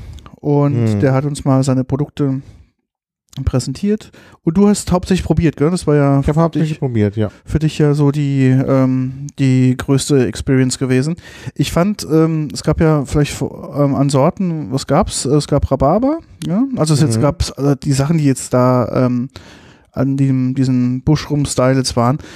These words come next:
Speaker 1: sind jetzt vielleicht nicht
Speaker 2: <clears throat>
Speaker 1: unbedingt die typischen Früchte, die vielleicht auch
Speaker 2: Mhm.
Speaker 1: dort vor Ort, ähm, ähm, wachsen, aber es war halt, ähm, so vom Stil
Speaker 2: Ja,
Speaker 1: her.
Speaker 2: also Rhabarber wächst, glaub ich, da in der
Speaker 1: Ja.
Speaker 2: Karibik.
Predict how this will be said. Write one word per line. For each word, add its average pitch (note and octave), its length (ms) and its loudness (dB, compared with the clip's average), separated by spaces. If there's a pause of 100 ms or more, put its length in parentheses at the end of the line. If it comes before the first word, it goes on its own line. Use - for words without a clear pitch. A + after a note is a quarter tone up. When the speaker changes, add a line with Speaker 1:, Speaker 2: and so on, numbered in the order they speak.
(300)
Speaker 1:
sind D3 240 -4
jetzt C#3 140 -6
vielleicht C3 220 2
nicht D#3 220 -2
Speaker 2:
<clears throat> - 0 -
Speaker 1:
unbedingt D3+ 520 0
die C#3+ 80 2
typischen - 400 -4
Früchte, D#3 300 -2
die D3 120 -4
vielleicht C3 260 0
auch B2+ 140 2
Speaker 2:
Mhm. A2 240 0 (280)
Speaker 1:
dort C3+ 200 2
vor C3 200 0
Ort, C3 280 2
ähm, B2+ 580 -2
ähm, A#2+ 640 -2 (140)
wachsen, D3 460 -2
aber D3 340 2
es - 160 -4
war C#3 160 2
halt, C#3+ 280 2
ähm, C3 300 0
so C3+ 140 0
vom C3+ 180 -4
Stil D3 220 -2
Speaker 2:
Ja, C#3 80 2
Speaker 1:
her. D3 200 2
Speaker 2:
also G2 220 -2
Rhabarber G2+ 460 0
wächst, B2 300 -4
glaub E3 180 2
ich, D#3 80 -4
da D#3+ 120 0
in D3+ 100 -2
der D#3 100 0
Speaker 1:
Ja. D3 140 -4
Speaker 2:
Karibik. E3+ 320 2